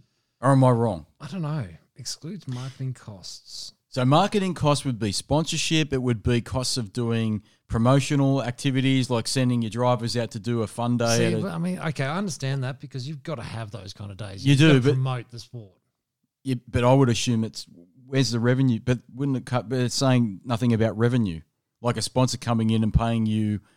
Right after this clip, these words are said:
Speaker 1: trillion, tw-
Speaker 2: See, I think that comes under a different thing. Like,
Speaker 1: Does
Speaker 2: when,
Speaker 1: it?
Speaker 2: when I look at marketing costs, I'm thinking of promotional flyers. I'm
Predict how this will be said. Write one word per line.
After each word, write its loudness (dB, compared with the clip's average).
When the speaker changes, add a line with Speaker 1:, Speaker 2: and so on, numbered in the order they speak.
Speaker 1:
trillion, 4
tw- -10
Speaker 2:
See, 2
I 0
think -2
that -4
comes -4
under -4
a -10
different -10
thing. -6
Like, -8
Speaker 1:
Does 0
Speaker 2:
when, 8
Speaker 1:
it? -6
Speaker 2:
when -2
I -2
look -6
at -8
marketing -4
costs, -8
I'm -6
thinking -10
of -8
promotional -14
flyers. -18
I'm -18